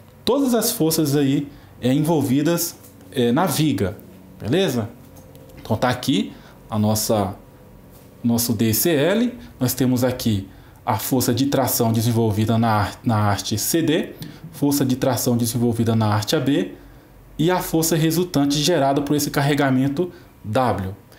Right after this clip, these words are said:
beleza? Lembrando que este carregamento, essa força resultante, estará localizada na metade do comprimento X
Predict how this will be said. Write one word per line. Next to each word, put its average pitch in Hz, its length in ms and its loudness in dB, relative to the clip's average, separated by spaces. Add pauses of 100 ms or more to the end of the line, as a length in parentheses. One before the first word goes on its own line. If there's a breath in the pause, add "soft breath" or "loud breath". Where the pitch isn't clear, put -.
(140)
beleza? 151 300 2
Lembrando 139 460 2
que - 340 -2
este 113 300 -2
carregamento, 139 720 0
essa 139 180 0
força 131 260 0
resultante, 170 600 0 (240 loud breath)
estará 139 400 0
localizada 143 840 0 (480 loud breath)
na 147 140 2
metade 180 560 0
do 220 300 -2 (500)
comprimento 160 560 0
X - 500 -2